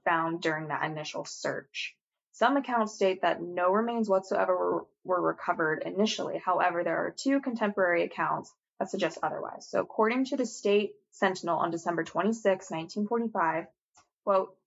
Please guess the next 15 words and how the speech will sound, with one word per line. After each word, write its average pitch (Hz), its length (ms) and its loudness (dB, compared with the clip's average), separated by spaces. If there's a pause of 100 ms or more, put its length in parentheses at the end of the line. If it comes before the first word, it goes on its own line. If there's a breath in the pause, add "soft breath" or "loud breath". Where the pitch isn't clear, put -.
(200)
"Tin 269 160 -2
roofing 208 540 2
and 190 80 -2
other 190 240 2
debris 190 380 2
was 185 180 0
removed 175 500 -2
and 185 100 0
a 180 60 2
part - 380 0
of 202 100 0
one 190 380 0
body 156 320 0
was 147 200 -10
found." - 120 -16